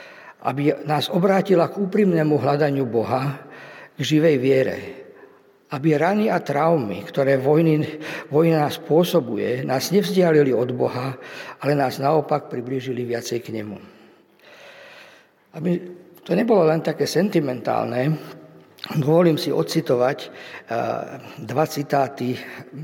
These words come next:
z dennej tlače. Obidva vyzývajú k tomu, že je treba urobiť pokánie. Dušan Ondrušek, psychológ pracujúci v oblasti predchádzania konfliktov, hovorí:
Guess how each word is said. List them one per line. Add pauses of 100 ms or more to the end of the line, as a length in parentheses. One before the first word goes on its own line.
(280)
z
dennej
tlače. (1300)
Obidva
vyzývajú
k
tomu, (320)
že
je
treba
urobiť
pokánie. (1400)
Dušan
Ondrušek, (400)
psychológ
pracujúci
v
oblasti
predchádzania
konfliktov,
hovorí: